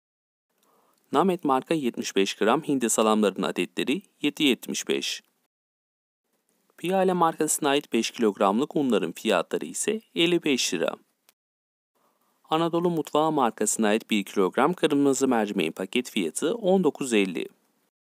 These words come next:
Mis marka beş yüz gram ağırlık kaşar peynirinin adet fiyatı elli dört elli. İçin marka yedi yüz gram ağırlık tam yağlı kaşar peynirinin fiyatı doksan lira.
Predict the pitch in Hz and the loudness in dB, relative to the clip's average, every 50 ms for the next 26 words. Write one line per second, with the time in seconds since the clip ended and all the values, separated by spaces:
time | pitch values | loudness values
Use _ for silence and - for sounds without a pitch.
0 | _ _ _ _ _ _ _ _ _ _ _ _ - - - _ _ _ _ _ | _ _ _ _ _ _ _ _ _ _ _ _ -20 -20 -20 _ _ _ _ _
1 | _ - 170 202 - - - 165 156 151 - - 180 180 - 127 139 - - 147 | _ -2 0 0 0 2 0 0 0 0 2 2 2 2 2 0 0 0 -4 -6
2 | 127 - 104 101 101 98 98 95 92 90 85 95 - 135 139 - 110 92 - - | -6 -4 -4 -2 0 2 2 2 2 2 0 -2 -4 -6 -4 -2 -4 -4 -2 -4
3 | 117 131 - - 139 123 110 101 95 95 95 92 90 - 98 104 - - - 98 | -6 -6 -2 -2 0 0 0 0 0 -2 -2 -4 -4 -4 -6 -8 -6 -4 -4 -2
4 | 85 76 73 - - 147 208 247 254 262 247 180 160 165 170 165 156 160 156 151 | -2 -2 -4 -6 -6 -6 -6 -6 -10 -10 -6 -4 -2 -2 -2 2 4 4 4 4
5 | - - 104 92 87 85 80 - - - _ _ _ _ _ _ _ _ _ _ | 4 2 2 2 2 -2 -6 -8 -8 -12 _ _ _ _ _ _ _ _ _ _
6 | _ _ _ _ _ _ _ _ _ _ _ _ _ _ _ _ _ _ _ _ | _ _ _ _ _ _ _ _ _ _ _ _ _ _ _ _ _ _ _ _
7 | _ - - 151 - - 190 143 160 170 165 156 - - 185 180 156 135 117 110 | _ -12 -12 -8 -4 -2 -2 0 0 0 0 0 2 2 2 2 2 -2 -4 -2
8 | 180 190 185 160 147 127 120 113 110 110 107 107 101 98 92 92 - - 156 - | -2 -4 -2 0 -2 0 0 2 2 2 2 0 0 -2 -4 -6 -8 -12 -10 -4
9 | - 147 156 160 156 143 123 113 117 120 - - 98 - - 120 143 - - 143 | -2 -2 0 0 0 0 0 0 -2 -2 -4 -4 -4 -2 -2 -2 -4 -2 -4 -2
10 | 120 104 90 85 78 78 - - 104 85 73 - - 170 196 - - 143 - - | -2 -2 -2 -4 -6 -8 -8 -6 -6 -6 -6 -6 -6 -8 -6 -2 -2 -2 0 -2
11 | - - 117 98 87 78 67 57 50 - | -2 -2 -2 -2 -2 -2 -4 -4 -6 -8